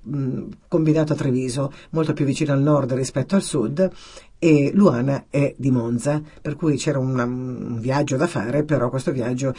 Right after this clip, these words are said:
era possibile. E intanto ha conosciuto anche lì un pastore di cui non ha parlato, glielo chiederò oggi, che è rimasto una persona molto importante nella sua vita, con un, che le ha dato una bella formazione spirituale, e lui è andato avanti, avanti e indietro da, da Treviso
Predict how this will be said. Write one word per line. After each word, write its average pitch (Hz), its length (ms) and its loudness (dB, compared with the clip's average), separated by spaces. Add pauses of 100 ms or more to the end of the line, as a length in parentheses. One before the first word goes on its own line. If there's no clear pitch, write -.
(120)
era 135 160 0
possibile. 143 640 -2 (320)
E 185 120 4
intanto 170 340 4
ha - 20 0
conosciuto 151 400 -2
anche 131 180 0
lì 139 60 0
un 135 120 0
pastore 143 340 0
di 123 80 -2
cui 123 140 -4
non 127 140 -2
ha 127 40 -2
parlato, 131 400 -4
glielo 120 220 -2
chiederò 139 420 -2
oggi, 139 320 -2 (160)
che 160 140 -2
è - 20 4
rimasto 147 400 0
una 131 140 0
persona 143 320 -2
molto 143 240 -2
importante 139 500 -2
nella 139 180 -4
sua 160 160 -2
vita, 156 380 -2 (320)
con 143 160 -4
un, 131 160 -2
che 143 100 -4
le 127 60 0
ha 127 60 -2
dato 143 180 -2
una 120 80 -2
bella 151 300 2
formazione 131 580 -2
spirituale, 175 640 2 (360)
e 190 100 0
lui 202 100 8
è - 20 10
andato 160 160 4
avanti, 147 480 2 (200)
avanti 160 420 4
e 160 60 6
indietro 156 460 4
da, 131 180 0
da 131 320 0
Treviso 135 760 2